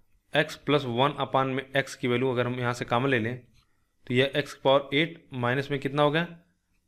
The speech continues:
वन नाइन फ़ोर x की पावर कितना, फ़ोर, और इसका मान तुमको पता है कितना, चार, राइट।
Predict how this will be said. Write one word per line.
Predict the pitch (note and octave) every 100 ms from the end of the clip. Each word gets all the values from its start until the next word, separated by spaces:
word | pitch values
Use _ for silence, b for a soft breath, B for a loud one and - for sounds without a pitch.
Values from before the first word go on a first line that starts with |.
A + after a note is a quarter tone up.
| -
वन | A#2 B2 D3+
नाइन | D3 C3 C3
फ़ोर | B2+ - C#3+ D3+
x | C#3 -
की |
पावर | B2 B2
कितना, | B2+ C3 D#3
फ़ोर, | - A#2+ G#2+ A2 b b b
और | C3+
इसका | C#3 -
मान | D3+ C#3 C#3
तुमको | C3 B2+
पता | C3 C#3
है |
कितना, | C#3 C3+ D3
चार, | C#3+ A#2 G#2 G#2 _ -
राइट। | C#3 D#3+ -